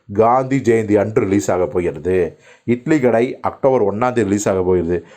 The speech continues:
So, ரெண்டுமே பேரண்டியா படங்கள். அதுவும் காந்தாரா சொல்லவே தேவையில்லை, ஒர்க் அவுட் ஆச்சுன்னா பிச்சுக்கும். அப்படிங்கும்போது இட்லி கடைக்கு தனுஷ் எதிர்பார்த்த வெற்றியோ எதிர்பார்த்த வசூலோ வர்றதுக்கு மிகப்பெரிய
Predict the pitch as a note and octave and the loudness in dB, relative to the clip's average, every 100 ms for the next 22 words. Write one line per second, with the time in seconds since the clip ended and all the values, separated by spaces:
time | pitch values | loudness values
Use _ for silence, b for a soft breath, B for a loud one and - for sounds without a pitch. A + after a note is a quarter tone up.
0 | B - C3+ B2 G#2 F2+ G2+ C3 C#3 C#3 | B -2 2 2 2 0 -2 0 0 2
1 | C#3+ C3+ B2+ C3 B2+ A#2+ A2+ A2 A2 C3+ | 0 0 0 2 2 0 0 -2 0 0
2 | C3+ B B G#2+ A2+ A2+ A#2 B2+ C3 B2+ | -4 B B -2 0 0 -2 0 0 0
3 | - - A2 A#2 C3 B2+ B2 A#2+ A#2 C3+ | -2 -2 0 4 2 4 2 2 2 0
4 | - G#2 G#2 C#3 C3 A#2+ C#3 C3+ - B2+ | 0 -2 0 0 2 0 0 -2 0 -2
5 | B2+ C#3+ A2+ - b b b G2+ C3 C#3+ | 0 0 0 -2 b b b 0 0 2
6 | B2+ B2+ C#3 - A#2+ - E3+ D3+ B2+ B2 | 4 4 2 -2 -6 0 0 2 0 0
7 | C#3 A2+ G#2 A#2 D3+ C#3+ A2+ C3+ C#3 C#3 | -2 0 0 0 0 0 2 2 2 2
8 | - B2 G#2 - C3+ A2 G#2+ A2 b b | 2 2 2 2 0 4 2 0 b b
9 | b A2 C#3+ E3 E3 D#3 C#3 A2+ A2 C#3+ | b 2 4 4 2 2 2 2 2 2
10 | C#3+ A2 A2+ B2+ A2+ A#2+ B2+ C3 B B | 4 2 2 0 2 2 2 0 B B
11 | A#2 C3 E3 G#3+ - - F#3 G3 | -4 0 0 0 -4 0 0 2